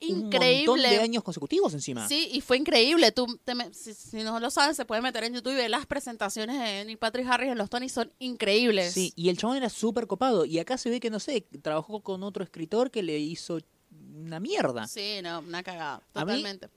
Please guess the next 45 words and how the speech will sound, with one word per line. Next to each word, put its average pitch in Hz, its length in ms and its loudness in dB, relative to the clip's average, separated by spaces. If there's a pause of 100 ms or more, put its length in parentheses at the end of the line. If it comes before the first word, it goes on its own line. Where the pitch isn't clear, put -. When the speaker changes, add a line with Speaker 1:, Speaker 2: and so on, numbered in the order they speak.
(100)
Speaker 1:
me 175 320 -4
gustaría 165 720 0
ver 156 240 0
a 131 420 2
Tina 147 220 -6
Fey 165 180 0
y 139 200 -4
Amy 139 160 -8
Poehler 101 440 -4
haciéndose 113 340 -12
cargo 107 220 -6
del 98 200 -8
hosting. - 460 -14
Speaker 2:
No, 220 280 -14
yo 208 140 -10
quiero 220 220 -4
a 208 120 0
Ellen 180 220 -6
de 190 80 -6
vuelta. 170 360 -8 (140)
Speaker 1:
Sí. - 160 -10 (300)
Speaker 2:
Y 247 40 -8
ahora 240 180 0
que 247 180 -2
Ellen 302 200 -4
va 240 40 -2
a 240 40 -4
sacar 233 320 -6
un 240 80 -10
especial 226 380 -10
en 220 140 -8
Netflix. 240 640 -6
Speaker 1:
Sí, - 380 -6 (160)
Speaker 2:
Ah. - 120 -6
Speaker 1:
tal 170 160 6
vez 147 280 4
sea 135 200 0
el 127 80 0
momento. 110 480 -4 (140)
Speaker 2:
Soy 262 280 -4
tan 330 240 -2
feliz, 294 600 -4
o - 80 -10
Speaker 1:
Ya, - 0 -
Speaker 2:
sea, - 260 2